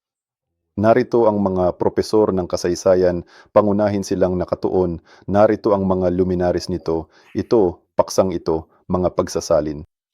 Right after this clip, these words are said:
Iyon ay isang lumang teksto ang kinuha at halimbawa mabuti kung anong mga pagsasalin ang umiiral.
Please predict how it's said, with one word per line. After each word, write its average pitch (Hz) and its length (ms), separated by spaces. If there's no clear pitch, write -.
Iyon 104 240
ay 98 480
isang 101 240
lumang 98 240
teksto 92 720
ang 95 160
kinuha 90 560
at - 560
halimbawa 90 560
mabuti 90 480
kung 90 240
anong 90 240
mga 87 240
pagsasalin 87 560
ang 90 80
umiiral. 80 640